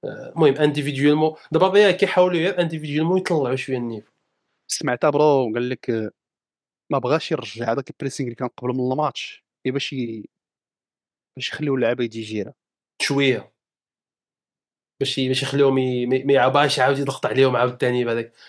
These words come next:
Speaker 1: وسي فري، هو كان خصو يدوز مثلًا، حسيت
Speaker 2: دابا
Speaker 1: بأنا
Speaker 2: هاد الماتش
Speaker 1: بغاو
Speaker 2: اللي لعبوا كونتر ديك الفرقة في الشامبيونز ليغ ما بريساوش
Speaker 1: آه.
Speaker 2: بديك الطريقة اللي كانوا تيديروا قبل.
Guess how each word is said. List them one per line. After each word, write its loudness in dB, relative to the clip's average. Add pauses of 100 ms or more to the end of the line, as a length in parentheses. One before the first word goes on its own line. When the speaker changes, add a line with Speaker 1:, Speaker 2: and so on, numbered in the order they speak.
(160)
Speaker 1:
وسي 2
فري، 4
هو 4
كان -2
خصو -4
يدوز 2
مثلًا، 0 (320)
حسيت -4
Speaker 2:
دابا 4
Speaker 1:
بأنا 6
Speaker 2:
هاد 4
الماتش 6
Speaker 1:
بغاو 10
Speaker 2:
اللي 0
لعبوا -2
كونتر -4
ديك -6
الفرقة -2
في -12
الشامبيونز -8
ليغ -4
ما -4
بريساوش -2
Speaker 1:
آه. -20
Speaker 2:
بديك -20
الطريقة -6
اللي -4
كانوا -4
تيديروا -8
قبل. -16